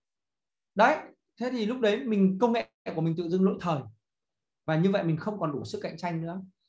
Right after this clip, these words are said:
Hãy học bài toán về no-, của, ờ, bài, bài, bài, bài học của Nokia. <clears throat> Đúng không? Nokia là đã thất bại bởi vì là đã từng dẫn đầu thị trường về ngành di động,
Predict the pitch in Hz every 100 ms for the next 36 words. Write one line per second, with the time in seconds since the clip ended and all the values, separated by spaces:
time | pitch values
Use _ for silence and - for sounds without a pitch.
0 | _ _ - 202 214 190 151 147 135 180
1 | 196 151 170 170 123 107 107 - 135 131
2 | 127 135 135 131 131 127 131 131 131 _
3 | _ _ - 135 135 120 - 113 131 160
4 | 170 185 175 160 - _ _ _ _ _
5 | - 170 190 190 160 - - _ _ _
6 | _ _ _ _ _ _ _ - - _
7 | _ _ - 156 202 202 185 - 170 202
8 | 190 208 202 185 151 156 175 190 262 254
9 | - - - _ _ _ - 117 120 139
10 | 139 131 - _ _ _ _ _ - 196
11 | 226 196 190 262 254 196 190 - 208 185
12 | 170 175 170 165 196 208